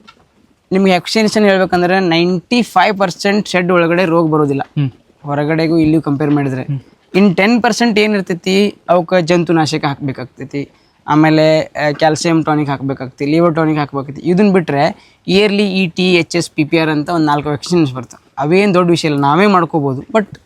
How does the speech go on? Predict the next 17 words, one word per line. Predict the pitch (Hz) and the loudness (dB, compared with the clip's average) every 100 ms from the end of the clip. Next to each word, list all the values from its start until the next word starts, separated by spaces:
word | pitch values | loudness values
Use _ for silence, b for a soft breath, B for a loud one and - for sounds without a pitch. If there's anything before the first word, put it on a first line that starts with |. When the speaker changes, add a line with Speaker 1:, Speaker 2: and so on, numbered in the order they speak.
| b b b b - | b b b b 0
Speaker 1:
ಆ, | 165 | 0
ಕಾಲಕ್ರಮೇಣ | 165 185 196 202 196 196 196 180 | 2 2 2 0 0 2 2 4
ಯಾವ್ಯಾವ | 170 170 185 | 4 4 2
ಟೈಮ್ | 175 185 185 | 0 -2 0
ಏನೇನ್ | 180 180 | 0 0
ಮಾಡ್ಕೋಬೇಕಂತ | 170 170 170 175 185 | 0 0 -4 -4 -4
ಸ್ವಲ್ಪ | 202 180 175 170 170 160 160 160 | -6 -4 -2 2 4 4 4 2
ನಮ್ | 160 156 | 0 0
ಲೋಕಲ್ | 160 175 | 0 0
ಡಾಕ್ಟರ್ಸ್ | 165 160 160 - | 0 0 -6 -10
ಇರ್ತಾರೆ, | 143 143 143 | -8 -4 -4
ಯಾರೋ | 143 151 | -2 -2
ವೆಟರ್ನರಿ, | 151 143 160 147 131 b b b - | -4 0 0 0 -4 b b b -2
ಅವ್ರಿಗೆ | 151 151 | 0 2
ಭೇಟಿಯಾಗಿ | 165 175 190 208 | 0 0 -2 0
ಮಾಡ್ಕೋಬಹುದು | 233 156 131 131 131 | 0 0 -4 -8 -8
ಇಷ್ಟೇ. | - | -10